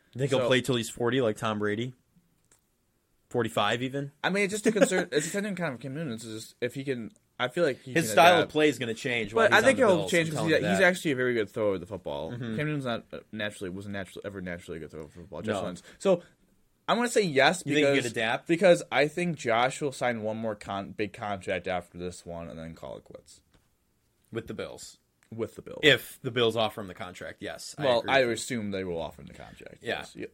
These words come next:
Speaker 2: They'll, they'll, he'll retire, like, thirty-eight. He'll sign a five-year contract.
Speaker 1: Late thirties, yeah, pushing forty, he's done. I agree with that. I, and like you said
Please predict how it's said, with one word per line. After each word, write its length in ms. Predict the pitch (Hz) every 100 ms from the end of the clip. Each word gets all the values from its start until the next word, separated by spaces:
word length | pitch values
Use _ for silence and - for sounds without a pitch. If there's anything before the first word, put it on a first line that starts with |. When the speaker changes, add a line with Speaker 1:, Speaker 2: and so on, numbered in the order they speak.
| -
Speaker 2:
They'll, 240 | 139 131
they'll, 280 | 139 135 127
he'll 200 | 147 175
retire, 340 | 175 175 143 127
like, 220 | 113 -
thirty-eight. 580 | - 110 107 78 57 -
He'll 120 | 131 131
sign 160 | 139
a 40 | 131
five-year 340 | 113 107 95
contract. 360 | 95 80 - 143
Speaker 1:
Late 280 | 143 170 -
thirties, 640 | 160 147 143 143 - -
yeah, 220 | 135 120 107
pushing 340 | 160 151 160
forty, 500 | 143 131 135 123 117
he's 420 | 117 110 - -
done. 320 | - 98 87 82
I 120 | 110
agree 300 | 110 107 113
with 120 | 98 -
that. 280 | 87 87 -
I, 300 | 117 135 - _ _ _ _ _ -
and 120 | 147
like 160 | 147
you 80 | 156
said 480 | 147 160 131 113 98